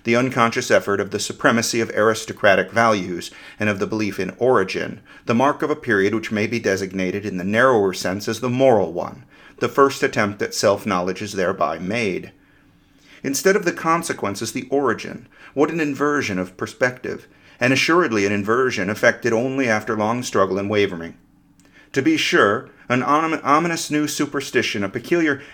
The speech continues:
narrowness of interpretation attained supremacy precisely thereby. The origin of an action was interpreted in the most definite sense possible, as origin out of intention.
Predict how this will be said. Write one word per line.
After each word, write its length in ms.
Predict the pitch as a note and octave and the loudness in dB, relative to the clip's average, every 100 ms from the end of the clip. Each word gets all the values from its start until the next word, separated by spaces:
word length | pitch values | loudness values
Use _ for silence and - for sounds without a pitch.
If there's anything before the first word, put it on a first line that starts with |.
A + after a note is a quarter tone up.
| - | -4
narrowness 720 | A2+ C#3 D#3+ D3+ C#3 C3+ - | 2 4 4 4 2 0 -2
of 80 | B2 | 0
interpretation 840 | A#2 - C3 B2 B2 B2+ A#2 G#2 | -2 -2 -6 -6 0 0 2 -2
attained 340 | F#2+ - A2 G#2 | -4 -4 -4 -4
supremacy 640 | G#2 - B2+ A2+ G#2+ G2+ - - _ | -6 -2 -2 0 -2 -4 -8 -20 _
precisely 680 | B2+ - C#3 C3+ - F#2 F2 | -6 2 4 4 0 -4 -2
thereby. 640 | F2+ E2+ G2+ A2 D#2+ C#2 - _ - - | -2 -2 0 0 -2 -8 -18 _ -20 -6
The 120 | A#2 | -2
origin 540 | B2 C3 C#3+ A2 G#2+ F#2+ | 6 6 6 4 0 -4
of 220 | - F#2 | -6 -6
an 100 | F#2 | -4
action 440 | A2+ C3 - A2+ | -4 -4 -2 -2
was 160 | G2 G2 | 0 -2
interpreted 520 | F#2+ - D3 C3 G#2 | -4 0 0 2 0
in 100 | G2+ | 2
the 60 | G2 | 0
most 380 | G#2+ C3+ - - | 2 2 0 0
definite 400 | A#2+ - G#2 - | 0 0 -4 -4
sense 300 | - F#2 - | -4 -4 0
possible, 580 | C3+ C#3+ - F#2+ F2 - - - | 2 2 0 -4 -4 -8 -20 -6
as 320 | F#2+ F#2 - | -2 -2 -4
origin 580 | B2+ C#3+ F#2+ F2 E2 - _ _ | -2 0 -2 -4 -8 -12 _ _
out 160 | G#2 F2+ | 0 0
of 80 | |
intention. 720 | D#2+ D#2 - - F3 - - | -4 -10 -4 -4 -2 -4 -6